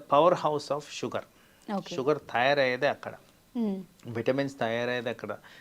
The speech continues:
Speaker 1: విటమిన్ స్టోరేజ్ అయ్యేది అక్కడ. ఇవన్నీ లోపాలు ఉన్నప్పుడు, షుగర్
Speaker 2: మ్మ్.
Speaker 1: కూడా లో లెవెల్‌కి అయినప్పుడు ట్రెమర్ అనేది వస్తుంది. ఎందుకంటే sugar is the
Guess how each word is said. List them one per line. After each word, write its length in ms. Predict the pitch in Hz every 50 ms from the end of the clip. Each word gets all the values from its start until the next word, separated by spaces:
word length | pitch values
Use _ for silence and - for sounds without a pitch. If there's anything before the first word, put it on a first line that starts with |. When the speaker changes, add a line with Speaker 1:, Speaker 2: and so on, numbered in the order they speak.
| - _ -
Speaker 1:
విటమిన్ 320 | 123 123 - 143 156 156
స్టోరేజ్ 540 | 151 - - - 123 127 143 151 156 151 143
అయ్యేది 280 | 143 135 131 131 131 123
అక్కడ. 220 | 113 - - - - - _ - - - - - -
ఇవన్నీ 400 | 156 170 160 160 175 208 226 214
లోపాలు 420 | 185 170 170 170 175 160 151 131
ఉన్నప్పుడు, 360 | 117 110 107 107 - - - _ - -
షుగర్ 220 | - 127 127 147
Speaker 2:
మ్మ్. 100 | 151 147
Speaker 1:
కూడా 160 | 147 156 151
లో 220 | 139 120 120 131 139
లెవెల్‌కి 380 | 139 131 123 123 120 113 -
అయినప్పుడు 340 | 110 107 107 107 - - - _ - _ _ - - - - _ _ _ _ _ -
ట్రెమర్ 300 | - 135 120 117 117 113
అనేది 220 | 113 107 107 104 107
వస్తుంది. 240 | 107 - - 117
ఎందుకంటే 280 | 113 113 113 156 156 151
sugar 300 | - - 151 147 160 165
is 120 | 160 151 147
the 120 | 170 214